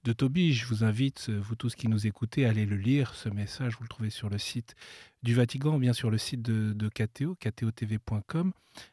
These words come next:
avec cette, euh, attention ou cette, euh,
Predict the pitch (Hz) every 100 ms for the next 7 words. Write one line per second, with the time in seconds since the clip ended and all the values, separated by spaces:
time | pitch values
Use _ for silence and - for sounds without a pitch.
0 | - 151 190 - 165 - 147 131 120 -
1 | _ _ _ - 143 160 147 - - 185
2 | 214 180 123 123 - 123 - 127 120